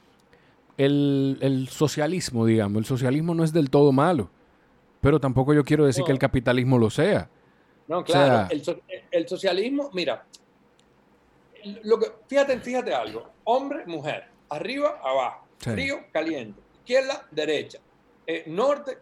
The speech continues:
Speaker 2: sur. O sea, nosotros en el mundo lo experimentamos a través de dicotomías. Y, y lo experimentamos así probablemente para simplificar las cosas, para encontrar patrón y para ver las cosas de una manera más simple, para poder tener,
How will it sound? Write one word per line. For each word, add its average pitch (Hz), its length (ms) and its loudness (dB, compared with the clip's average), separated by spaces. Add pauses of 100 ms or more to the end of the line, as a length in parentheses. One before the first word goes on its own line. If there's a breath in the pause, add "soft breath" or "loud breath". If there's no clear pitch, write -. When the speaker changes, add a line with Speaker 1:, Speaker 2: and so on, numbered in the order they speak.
Speaker 2:
sur. 165 380 -2
O - 40 -20
sea, 196 100 -6
nosotros 220 420 -8 (100)
en 208 160 -10 (120)
el 196 180 -4
mundo 208 420 -6
lo 175 120 0
experimentamos 175 1300 -8 (400)
a 180 140 -2
través 185 340 -2
de 214 140 2
dicotomías. 143 880 -8 (760)
Y, 165 120 0
y 208 160 -4
lo 208 100 4
experimentamos 196 640 -4
así 240 200 -8
probablemente 196 760 -2
para 175 240 -4
simplificar 165 720 -6
las 170 140 -8
cosas, 143 280 -6
para 143 140 -8
encontrar 151 400 -10
patrón 208 260 -6
y 190 60 -8
para 147 200 -4
ver 151 100 -2
las 160 100 -8
cosas 170 240 -10
de - 20 -10
una 160 100 -12
manera 160 220 -10
más 151 200 -10
simple, 117 300 -14
para 147 220 -6
poder 156 320 -4
tener, 202 420 -4